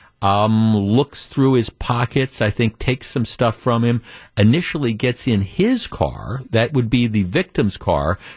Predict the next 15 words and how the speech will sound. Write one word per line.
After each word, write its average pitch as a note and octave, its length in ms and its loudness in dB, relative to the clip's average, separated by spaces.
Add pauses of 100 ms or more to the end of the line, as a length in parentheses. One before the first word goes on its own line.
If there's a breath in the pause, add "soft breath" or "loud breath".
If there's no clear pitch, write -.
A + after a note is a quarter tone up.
to - 80 0
try B2 240 0
to A#2 80 -2
drive A2 360 0
off, G#2 320 2
and G2 120 -2
for A2 120 -2
whatever C#3 320 0
reasons B2 440 0
decides G2+ 420 0
he's F#2 180 -4
not A2+ 220 0
gonna A2 220 -4
take - 300 -4
that. G#2+ 380 -2